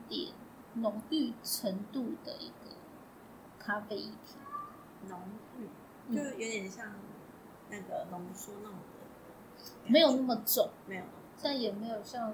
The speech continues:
Speaker 1: 手冲咖啡那么的清-，
Speaker 2: 清。
Speaker 1: 清爽，或者是层次很多很多。
Speaker 2: 嗯。我们的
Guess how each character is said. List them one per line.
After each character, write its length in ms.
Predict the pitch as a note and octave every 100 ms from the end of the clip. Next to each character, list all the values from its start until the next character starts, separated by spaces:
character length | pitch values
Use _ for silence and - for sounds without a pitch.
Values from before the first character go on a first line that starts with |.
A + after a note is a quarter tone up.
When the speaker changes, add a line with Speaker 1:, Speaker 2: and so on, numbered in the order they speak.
| A3+ G3+
Speaker 1:
手 160 | G#3 F#3
冲 240 | A3+ A3+ A3+
咖 160 | A3 A3
啡 240 | A3+ G#3+
那 240 | A3 A#3
么 140 | G#3+ G3 -
的 180 | F#3+ - - -
清-， 280 | - - C4 - -
Speaker 2:
清。 300 | - - D4+
Speaker 1:
清 20 | C#4+
爽， 260 | - - - C4
或 160 | B3
者 180 | F#3 G3+
是 160 | - -
层 240 | - G3+
次 200 | - C4+
很 220 | A3+ - F#3 F3+
多 200 | G3+ A3
很 80 | G3 -
多。 160 | G#3+ A3+ - -
Speaker 2:
嗯。 160 | G#3+ G3 C6+ C6+ C6 B5+ C6+ C6+ - - - - - - - - - G#3
我 60 |
们 120 | G3
的 400 | G3+ G#3 G3+ G#3